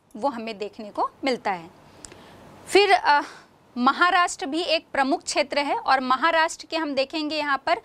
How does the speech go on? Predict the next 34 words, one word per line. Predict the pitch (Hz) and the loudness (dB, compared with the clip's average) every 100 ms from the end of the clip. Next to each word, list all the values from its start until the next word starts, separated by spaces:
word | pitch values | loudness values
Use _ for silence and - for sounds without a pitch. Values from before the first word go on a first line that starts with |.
| - - - | -12 -18 -4
अ, | 240 254 254 | 0 0 0
कोल्हापुर | 277 269 320 330 339 | 0 4 4 2 -6
है | 277 311 415 - - - _ _ - | -2 -2 -4 -12 -20 -20 _ _ -2
ठाणे | - 262 277 349 | 2 2 2 0
है, | 339 330 349 _ - | 0 -2 -6 _ -6
रत्नागिरी | 240 262 262 330 311 311 311 302 | 0 0 2 0 0 -2 -2 -2
है | 294 349 - | -4 -4 -2
और | 277 285 | 0 0
साथ | - 320 339 | 2 0 0
ही | 359 | -2
साथ | 339 320 | 0 0
सतारा | - 262 - 262 247 | 0 -2 2 2 2
और | 381 - 285 453 - - _ - | 0 2 0 0 -6 -20 _ -2
पुणे | 302 349 | 2 2
में | 403 320 | 2 -2
भी | 214 254 | -2 -6
हमें | 247 240 359 - - - - - - - - - | -4 -4 -4 -6 -20 -18 -18 -20 -20 -20 -20 -2
बॉक्साइट | 214 247 - 302 262 277 | 4 4 4 2 2 2
के | 269 | 2
भंडार | 208 240 214 233 330 - - - | 2 -2 2 2 2 -2 -18 -4
मिलते | 247 220 214 | -2 -2 -4
हैं। | 196 175 - _ _ _ - - - - - - - - - - 214 | -10 -14 -18 _ _ _ -20 -20 -20 -20 -20 -20 -20 -20 -20 -10 -4
गुजरात | 190 277 269 277 - | 4 6 6 6 2
की | 370 | 2
जब | 359 370 | 4 4
हम | 339 277 | 4 4
बात | 269 262 | 2 2
करेंगे | 285 269 277 320 | -2 -2 -2 -4
तो | - | -6
गुजरात | 220 247 247 262 320 | -4 2 4 2 0
में | 330 | -2
हम | 302 | 0
देखते | 254 269 - | 0 -2 -4
हैं | 269 | -4